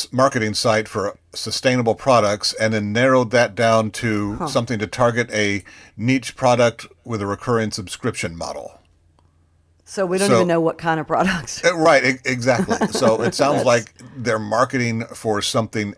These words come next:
Speaker 1: else.
Speaker 2: Hmm.
Speaker 1: But right now, they're not marketing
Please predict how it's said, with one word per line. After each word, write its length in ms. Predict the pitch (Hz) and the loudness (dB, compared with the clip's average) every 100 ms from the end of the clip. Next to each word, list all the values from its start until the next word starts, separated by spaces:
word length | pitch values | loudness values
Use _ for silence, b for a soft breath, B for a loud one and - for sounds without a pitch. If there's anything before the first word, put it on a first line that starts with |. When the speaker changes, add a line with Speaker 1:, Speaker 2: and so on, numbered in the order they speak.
| - | -2
Speaker 1:
else. 480 | 110 80 - - - _ B B B B | -2 0 -4 -6 -10 _ B B B B
Speaker 2:
Hmm. 160 | 180 156 | -4 2
Speaker 1:
But 400 | 104 107 107 - | 4 4 2 -2
right 220 | 110 131 | 0 2
now, 240 | 123 151 139 | 4 4 4
they're 160 | 131 | 2
not 180 | 143 139 | 2 2
marketing 500 | 127 127 127 117 107 | 4 2 2 0 -2